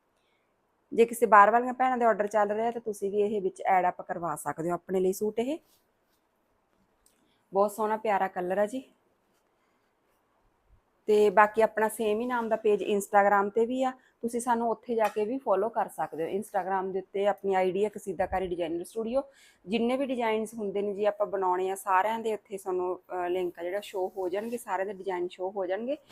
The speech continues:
ਤੇ ਤੁਸੀਂ ਕਸਟਮਾਈਜ਼ ਵੀ ਕਰਵਾ ਸਕਦੇ ਹੋ। ਬਾਕੀ ਮੈਂ ਭੈਣਾਂ ਨੂੰ ਕਹੂੰਗੀ ਵੀ ਜਿਸ ਤਰ੍ਹਾਂ ਹੁਣ ਤੁਹਾਨੂੰ ਵੀ ਪਤਾ ਕਿ ਫੰਕਸ਼ਨਸ ਆਉਣ ਵਾਲੇ ਨੇ ਤੇ ਸਾਡੇ ਕੋਲ ਬੁਕਿੰਗ ਆ ਜਿਹੜੀ ਉਹ ਸ਼ੁਰੂ ਹੋ ਚੁੱਕੀ ਹੈਗੀ। ਅਗਰ ਤੁਸੀਂ ਆਪਣੇ ਹੈਂਡ ਵਰਕ ਦੇ ਸੂਟ ਜਾਂ ਕਿਸੇ ਵੀ ਤਰ੍ਹਾਂ ਦੀ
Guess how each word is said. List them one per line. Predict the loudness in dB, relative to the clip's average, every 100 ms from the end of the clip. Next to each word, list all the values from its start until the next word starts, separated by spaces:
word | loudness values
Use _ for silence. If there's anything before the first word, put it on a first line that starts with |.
| -20 -20 _
ਤੇ | -2
ਤੁਸੀਂ | 0 0
ਕਸਟਮਾਈਜ਼ | 0 0 0 0 2 2
ਵੀ | -2
ਕਰਵਾ | -2 -2 -2
ਸਕਦੇ | -4 -8 -4
ਹੋ। | 2
ਬਾਕੀ | 2 2 -4
ਮੈਂ | -4
ਭੈਣਾਂ | -2 -2
ਨੂੰ | -4
ਕਹੂੰਗੀ | -6 -6 -6 -8 -10 -20 _ -6
ਵੀ |
ਜਿਸ | 0 0
ਤਰ੍ਹਾਂ | 2 0
ਹੁਣ | 0 -4
ਤੁਹਾਨੂੰ | -2 -2 -2
ਵੀ | -4
ਪਤਾ | -2 0 0
ਕਿ | -2 -6 -6 -8 -20 -10 2
ਫੰਕਸ਼ਨਸ | 6 6 6 -4 2
ਆਉਣ | 4 4 4
ਵਾਲੇ | 2 0
ਨੇ | -4
ਤੇ | -4
ਸਾਡੇ | -2 -4
ਕੋਲ | -2 -2
ਬੁਕਿੰਗ | -2 -4 -2 -2
ਆ |
ਜਿਹੜੀ | -2 -2
ਉਹ | -6
ਸ਼ੁਰੂ | -6 -10
ਹੋ | -6 -6
ਚੁੱਕੀ | -6 -12 -6 -4
ਹੈਗੀ। | -4 -8 -14 -20 -2 2
ਅਗਰ | 2
ਤੁਸੀਂ | -2 0
ਆਪਣੇ | 0 0 -4
ਹੈਂਡ | 0 0 2
ਵਰਕ | 2 0
ਦੇ | -6
ਸੂਟ | -4 -2 -2 -2
ਜਾਂ | -2 -4
ਕਿਸੇ | -6 -6 -6
ਵੀ |
ਤਰ੍ਹਾਂ | -2 -2
ਦੀ | -2